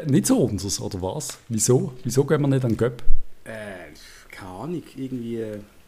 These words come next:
Speaker 2: weil wir so engagiert sind im Leben, weil wir so alt sind und keine Energie mehr haben für Göpp. Ich weiss es auch nicht, keine Ahnung. Es hat sich einfach
Speaker 1: Hast du ihn
Speaker 2: nicht
Speaker 1: geschaut, den Match?
Speaker 2: Nein, wir haben irgendetwas vorgehabt, dann, wegen dem haben wir nicht geschaut. Wir haben irgendetwas,
Speaker 1: Ist
Speaker 2: wir sind irgendwo Mittagessen, glaub ich. Und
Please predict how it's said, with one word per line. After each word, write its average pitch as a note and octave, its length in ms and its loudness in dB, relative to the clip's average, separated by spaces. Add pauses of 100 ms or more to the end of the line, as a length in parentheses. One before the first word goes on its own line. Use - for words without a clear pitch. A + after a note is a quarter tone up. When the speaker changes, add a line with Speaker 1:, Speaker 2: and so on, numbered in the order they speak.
(640)
Speaker 2:
weil A2+ 80 -8
wir A#2 100 -6
so - 140 -10
engagiert C3 600 -6
sind D3+ 120 -8
im D3+ 80 -4
Leben, D3 320 -6
weil C3+ 100 -4
wir B2+ 80 -2
so - 140 -10
alt A#2 260 -8
sind D3+ 260 -6
und A#2 320 -8
keine A2+ 220 -6
Energie A#2+ 240 -6
mehr C3 160 -6
haben B2+ 240 -6
für G#2+ 440 -10 (540)
Göpp. - 360 -8
Ich A2+ 140 -8
weiss B2 180 -8
es - 120 -12
auch A#2+ 80 -6
nicht, G3+ 140 -10
keine A2 140 -12
Ahnung. E3+ 180 -14 (360)
Es - 80 -14
hat - 100 -14
sich B2 100 -10
einfach A2+ 160 -2
Speaker 1:
Hast C#3+ 140 4
du D#3 40 2
ihn C3+ 60 4
Speaker 2:
nicht A#2+ 80 2
Speaker 1:
geschaut, C#3 400 4
den A#2+ 80 2
Match? - 360 -2 (160)
Speaker 2:
Nein, D3 400 -8
wir C3+ 80 -6
haben C3+ 60 -6
irgendetwas G3 320 -10
vorgehabt, E3 420 -8
dann, C3+ 100 -8
wegen A2 160 -10
dem B2+ 160 -10
haben A#2+ 80 -8
wir A#2 60 -6
nicht C#3 100 -12
geschaut. A2+ 220 -10 (360)
Wir A#2 100 -8
haben A#2+ 120 -10
irgendetwas, D3 480 -4
Speaker 1:
Ist - 360 -2 (380)
Speaker 2:
wir A#2 100 -14
sind - 200 -18
irgendwo C#3 500 -6
Mittagessen, A#2 600 -12
glaub G#2 200 -16
ich. - 480 -18
Und A2 140 -14